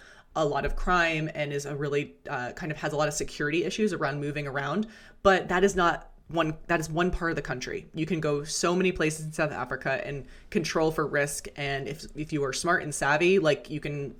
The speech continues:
I, I traveled there as a solo female personally, and I did not feel unsafe at all. Um, because I was being thoughtful, um, and careful. But I think that it is one of those places where you shouldn't worry so much ab-, about, like, personal safety if you are going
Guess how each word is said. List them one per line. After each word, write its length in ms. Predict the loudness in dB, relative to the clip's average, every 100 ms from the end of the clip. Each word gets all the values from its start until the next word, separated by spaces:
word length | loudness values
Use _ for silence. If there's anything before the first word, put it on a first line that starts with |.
| 0
I, 180 | 4 4
I 40 |
traveled 300 | 6 4 4
there 140 | 4 2
as 80 | 0
a 20 |
solo 300 | -2 -2 -2
female 300 | -4 -4 -2
personally, 520 | -2 -2 -2 -2 0
and 160 | -2 2
I 240 | 2 2
did 140 | -2
not 200 | -4 -4
feel 180 | -4 -4
unsafe 360 | -6 -6 -6 -4
at 60 |
all. 280 | -6 -6 -10 -18 -20 -20 -6
Um, 260 | 0 0 0 -2
because 180 | 4
I 80 | 6
was 140 | 8 6
being 180 | 4
thoughtful, 540 | 4 -2 -2 -4 -4 -6
um, 220 | -6 -4
and 80 | -4
careful. 340 | -4 -4 -4
But 160 | -2 0
I 80 | 0
think 160 | 0
that 140 | 0 2
it 80 | 0
is 120 | 0
one 120 | -4
of 20 |
those 140 | -4 -4
places 360 | -4 -2 -4
where 120 | -2
you 120 | -2 -2
shouldn't 380 | -2 0 -2
worry 320 | -2 2 2 0
so 160 | -2
much 220 | -4 -4
ab-, 80 | -6 -6
about, 380 | 0 2 2 -2
like, 260 | -6 -4
personal 380 | -2 -2 0 -2
safety 600 | 0 -2 0 0 2 2
if 120 | 0 0
you 140 | 0
are 240 | 0 -2
going 500 | -2 -2 -2 -4 -8